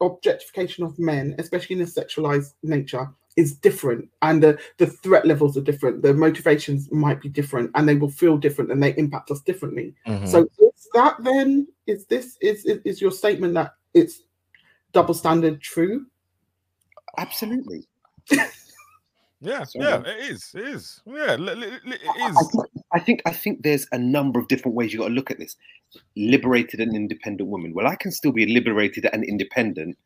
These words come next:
Speaker 3: and still be an object of desire.
Speaker 1: I mean, hello.
Speaker 2: Mm-hmm, exactly. Come on. No, I'm
Speaker 3: And the
Speaker 2: saying,
Speaker 3: thing
Speaker 2: come
Speaker 3: is,
Speaker 2: on.
Speaker 3: and the thing is, it speaks to ego.
Speaker 1: Yeah.
Speaker 3: And everybody has ego.
Speaker 2: Mm-hmm.
Speaker 3: So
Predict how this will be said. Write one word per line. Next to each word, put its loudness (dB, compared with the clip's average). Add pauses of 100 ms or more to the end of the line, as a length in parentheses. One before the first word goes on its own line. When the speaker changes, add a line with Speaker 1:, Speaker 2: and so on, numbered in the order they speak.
(340)
Speaker 3:
and -6
still 4
be 0
an -2
object -4
of -10
desire. -2 (1200)
Speaker 1:
I 2
mean, 6 (320)
hello. 4 (380)
Speaker 2:
Mm-hmm, -8
exactly. -4
Come -4
on. -4
No, -8
I'm -4
Speaker 3:
And 6
the 10
Speaker 2:
saying, 4
Speaker 3:
thing 8
Speaker 2:
come 6
Speaker 3:
is, 4
Speaker 2:
on. -10 (680)
Speaker 3:
and 4
the 4
thing 4
is, 4
it 0
speaks 0
to -2
ego. 0 (760)
Speaker 1:
Yeah. -8 (760)
Speaker 3:
And 2
everybody -2 (100)
has -10 (180)
ego. -10 (460)
Speaker 2:
Mm-hmm. -6 (1120)
Speaker 3:
So 4